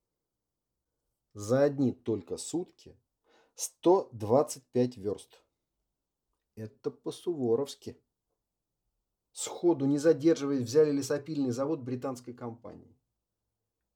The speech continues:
Тихий мир провинции разбудили выстрелы. Вдоль Соборного проспекта шагали белые солдаты с красным знаменем.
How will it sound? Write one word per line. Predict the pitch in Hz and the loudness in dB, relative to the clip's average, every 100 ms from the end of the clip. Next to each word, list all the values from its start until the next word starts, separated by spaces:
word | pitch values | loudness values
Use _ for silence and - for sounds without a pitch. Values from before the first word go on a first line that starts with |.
| _ | _
Тихий | 123 123 127 | -4 2 4
мир | 123 117 | 4 4
провинции | 120 113 117 147 - 147 | -2 -2 0 -2 -4 -6
разбудили | 139 131 139 147 | -4 -6 -6 -6
выстрелы. | 151 170 165 - 90 - _ _ _ _ _ _ _ - | -6 -8 -10 -12 -14 -14 _ _ _ _ _ _ _ -12
Вдоль | 110 160 247 | 2 2 4
Соборного | 147 156 175 131 110 101 | 2 4 6 6 4 0
проспекта | 110 117 - 175 - 92 - _ _ _ - | 0 -2 0 -2 -2 -16 -18 _ _ _ -4
шагали | 147 151 160 151 | 2 6 6 6
белые | 135 165 147 127 | 6 8 8 4
солдаты | 123 123 131 202 202 165 - _ _ _ _ _ _ _ | 4 2 4 2 2 -2 -6 _ _ _ _ _ _ _
с | - | -20
красным | - 113 123 123 110 | -8 -4 -4 -4 -10
знаменем. | 87 82 82 - | -10 -14 -16 -20